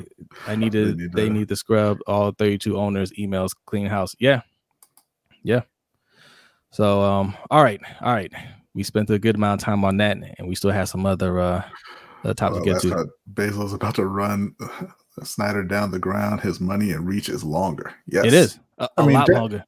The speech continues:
Speaker 1: Jeff Bezos can afford to buy all thirty-two N F L teams.
Speaker 2: Think about that, guys. Think about that. At the current, at the current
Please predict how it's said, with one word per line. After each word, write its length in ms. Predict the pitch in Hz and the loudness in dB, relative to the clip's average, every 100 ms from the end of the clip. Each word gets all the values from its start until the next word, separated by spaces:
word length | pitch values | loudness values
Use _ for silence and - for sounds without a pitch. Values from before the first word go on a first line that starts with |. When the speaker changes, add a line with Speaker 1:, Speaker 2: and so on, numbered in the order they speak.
| - | 6
Speaker 1:
Jeff 160 | 190 | 6
Bezos 400 | 160 175 185 143 | 6 4 4 2
can 140 | - 131 | 4 2
afford 300 | 120 131 120 | 4 4 2
to 60 | 104 | 2
buy 420 | 117 117 113 104 - _ | 2 4 4 2 -4 _
all 260 | 120 123 120 | 8 8 8
thirty-two 560 | - 117 110 107 110 | 4 4 4 2 2
N 100 | 82 | 2
F 140 | 78 - | 0 -2
L 100 | 69 | -2
teams. 420 | - - - - _ _ _ _ _ - - _ _ - - _ | -4 -8 -10 -10 _ _ _ _ _ -20 -20 _ _ -20 -20 _
Speaker 2:
Think 140 | 202 233 | 4 6
about 180 | 180 | 6
that, 140 | 139 131 | 4 4
guys. 320 | 120 117 117 - _ _ _ | 2 -2 -4 -12 _ _ _
Think 140 | - 190 | 0 4
about 220 | 143 123 | 4 2
that. 160 | 107 - - - | 0 -4 -8 -2
At 140 | 151 | 2
the 100 | 131 | 2
current, 580 | - - 214 233 240 220 - | 0 0 4 6 4 2 0
at 120 | 151 | 0
the 160 | 139 127 | -2 -6
current 680 | - - 208 240 226 196 | -6 0 2 4 2 0